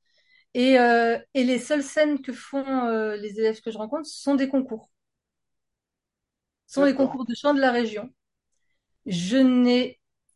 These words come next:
Speaker 1: que très, très, très peu d'élèves qui ont l'opportunité de, d'aller chanter juste pour le plaisir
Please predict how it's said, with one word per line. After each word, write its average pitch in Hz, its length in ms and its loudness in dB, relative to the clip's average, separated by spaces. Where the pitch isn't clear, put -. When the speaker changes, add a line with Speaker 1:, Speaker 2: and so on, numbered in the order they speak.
Speaker 1:
que 262 100 -6
très, 254 460 -8
très, - 240 -6
très 277 260 -6
peu 269 160 -4
d'élèves 226 480 0
qui - 140 0
ont 269 80 6
l'opportunité 262 1040 0
de, 220 720 -2
d'aller 196 560 -6
chanter 233 380 -4
juste 269 220 -6
pour 269 100 -2
le 254 80 -4
plaisir 233 460 -4